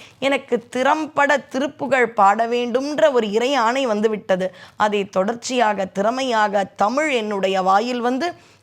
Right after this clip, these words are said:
திருப்புகழை அற்புதமாக நான் வரப்போகும் மக்களுக்கு கொடுக்கணும். ஏன்னா அவருக்கு அருள், அருள் கிடைச்சாச்சு, அப்புறம் எதுக்கு திருப்புகழ்?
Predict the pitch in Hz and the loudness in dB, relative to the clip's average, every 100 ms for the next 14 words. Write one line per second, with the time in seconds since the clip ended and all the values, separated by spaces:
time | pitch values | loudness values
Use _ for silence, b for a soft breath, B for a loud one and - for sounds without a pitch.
0 | _ 233 285 - 247 220 226 208 196 185 | _ -2 -2 -4 -6 -2 0 0 -2 -4
1 | 180 - 240 226 220 240 269 262 208 190 | -6 -4 -2 -2 0 0 0 -2 -2 -4
2 | 185 - 175 190 262 285 - 302 302 254 | -8 -4 2 4 4 0 0 4 4 2
3 | 262 214 180 - 262 226 247 226 208 180 | -2 -4 -2 -2 0 0 -4 -4 -4 -4
4 | 185 190 254 302 214 240 330 - 320 262 | -4 -2 -2 2 2 2 0 0 2 2
5 | - 226 269 240 226 226 247 196 - - | 4 2 2 -2 -4 0 0 0 -4 -18
6 | b b b - 208 254 254 269 - 262 | b b b -20 -6 -4 -2 -4 -2 -2
7 | 220 208 220 214 | -2 -4 -4 -4